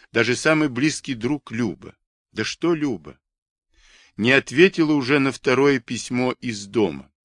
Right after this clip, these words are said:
Там тревожится. А как отвечать? Обманывать стыдно. Написать правду еще стыднее.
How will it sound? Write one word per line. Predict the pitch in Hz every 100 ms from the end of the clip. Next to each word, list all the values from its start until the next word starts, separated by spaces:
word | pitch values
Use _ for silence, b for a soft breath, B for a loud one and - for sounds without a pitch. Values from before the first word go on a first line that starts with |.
| _ _
Там | - 123 120
тревожится. | 117 123 143 127 87 - - - _ _ _ -
А | 117
как | 139 110
отвечать? | 80 - 87 - - _ _ _ _ _ _ _ _ -
Обманывать | 107 101 143 127 87 -
стыдно. | - - 101 92 107 - _ _ _ b b
Написать | - 107 127 127 135 -
правду | 131 147 120 98
еще | 80 - 98 87
стыднее. | - - 80 80 76 76